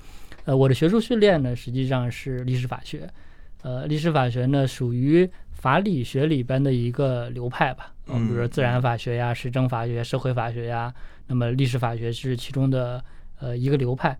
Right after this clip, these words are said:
Speaker 2: 嗯。
Speaker 1: 呃，那么历史法学它本身就会关注，哦，特别宏观的。但是它的特殊性就在于说，它实际上，呃，一讲历史一定是宏观的嘛，啊，可能动辄几千年的历史。
Speaker 2: 嗯。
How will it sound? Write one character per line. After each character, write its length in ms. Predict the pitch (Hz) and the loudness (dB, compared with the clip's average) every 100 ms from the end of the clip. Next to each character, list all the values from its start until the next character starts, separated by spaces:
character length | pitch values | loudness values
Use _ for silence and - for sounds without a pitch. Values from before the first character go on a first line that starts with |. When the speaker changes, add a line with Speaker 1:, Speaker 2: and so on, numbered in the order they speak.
| - | -6
Speaker 2:
嗯。 340 | 117 104 98 - | -4 -4 -6 -6
Speaker 1:
呃， 200 | 127 123 - | -4 -6 -2
那 120 | 165 | 2
么 160 | 147 143 | 6 6
历 140 | 165 | 8
史 80 | 175 | 6
法 240 | 175 127 117 | 4 2 2
学 180 | 127 | 0
它 200 | 131 - | 0 2
本 160 | 151 123 | 2 2
身 120 | 139 | 2
就 80 | 147 | 0
会 200 | 147 127 | 2 0
关 320 | 123 131 139 | 2 2 4
注， 340 | 135 127 120 120 - - - - | 2 0 0 -6 -12 -16 -16 -10
哦， 680 | 135 131 143 131 190 226 - | -8 -8 -10 -12 -12 -12 0
特 80 | 156 | 4
别 80 | |
宏 220 | 151 127 131 | 4 4 4
观 180 | 135 | 4
的。 100 | 135 143 - - - - - | 2 -2 -12 -14 -14 -12 4
但 120 | 180 | 6
是 40 | |
它 140 | 208 262 | 8 6
的 60 | |
特 160 | 254 214 | 8 6
殊 180 | 180 196 | 6 4
性 160 | 214 | 4
就 80 | 156 | 4
在 180 | 147 139 | 4 4
于 140 | 127 | 4
说， 140 | 131 139 | 4 2
它 180 | - 156 | 2 -2
实 160 | - | 0
际 160 | 139 151 | 2 4
上， 260 | 151 131 127 - - - - | 4 2 0 -10 -14 -14 -4
呃， 220 | 127 127 | 0 2
一 80 | 165 | 4
讲 200 | 151 143 | 4 4
历 100 | 160 | 4
史 160 | 131 | 4
一 100 | 127 | 2
定 160 | 131 147 | 4 2
是 120 | 127 | 0
宏 200 | - 117 | -2 -2
观 200 | 120 117 | 0 -2
的 100 | 123 | -4
嘛， 100 | - - - | -8 -12 -10
啊， 120 | 127 | -8
可 140 | 120 120 | -6 -4
能 140 | 117 | -2
动 160 | 127 120 | 2 2
辄 120 | 117 | 0
几 140 | 117 | -2
千 180 | 110 123 | -2 0
年 200 | 120 113 | 0 0
的 120 | 113 | -2
历 160 | 117 120 | 0 -2
史。 200 | - 143 | -2 -6
Speaker 2:
嗯。 300 | 110 104 101 | -4 -4 -6